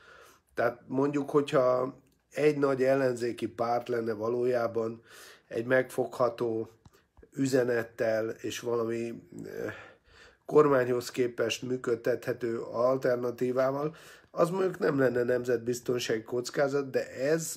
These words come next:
hogyha hatalomra kerül, gyerekek, ez tényleg az. Tehát elmondom neked, a miniszterelnök jelöltjüktől kezdve a politikusaikon át, amiket beszélnek,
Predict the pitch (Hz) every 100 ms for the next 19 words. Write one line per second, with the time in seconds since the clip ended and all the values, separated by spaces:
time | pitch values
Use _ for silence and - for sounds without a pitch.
0 | - 127 123 113 101 127 160 151 147 147
1 | 139 143 135 135 131 127 123 120 123 131
2 | 131 - 151 123 107 95 113 135 - -
3 | - - - - _ - 113 - 135 139
4 | 139 127 120 123 131 135 127 120 - 110
5 | 107 110 - - 151 165 143 - 127 120
6 | 117 113 110 139 143 135 117 120 117 117
7 | 104 - 139 127 131 123 - - - -
8 | - 113 139 147 139 135 135 127 123 113
9 | 110 120 113 - - - 127 135 135 117
10 | 117 - 98 98 131 139 170 160 156 156
11 | 156